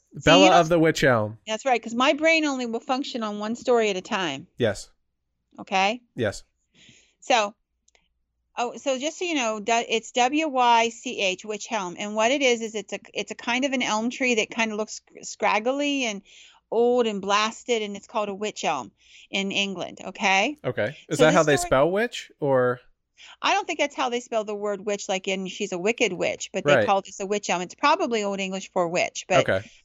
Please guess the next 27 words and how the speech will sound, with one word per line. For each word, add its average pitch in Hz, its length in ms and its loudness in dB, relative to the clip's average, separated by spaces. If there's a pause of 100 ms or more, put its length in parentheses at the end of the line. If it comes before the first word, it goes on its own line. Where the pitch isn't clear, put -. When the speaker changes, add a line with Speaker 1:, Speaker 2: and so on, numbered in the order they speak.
(140)
Speaker 1:
yeah. 175 260 0 (560)
But, 220 160 2
um, 202 400 -2
anyhow, 302 460 -4 (480)
the 269 80 -10
story 320 300 -2
takes 320 260 0
place, 269 420 -2 (100)
um, 202 380 -4 (180)
on 214 160 -6
April 277 380 2
eighteen 247 540 -2
of 202 360 -2
nineteen 208 360 -6
forty-three. 262 500 2
There's 180 220 -4
these 202 180 -8
four 240 220 2
teenage 302 400 0
boys. 214 360 4 (440)
They're 214 500 2
trespassing 202 1040 -2 (460)
on 214 380 -2
Hagley 254 520 -2
Hall 214 360 0
Estate, 165 640 -8 (760)
and 208 500 -4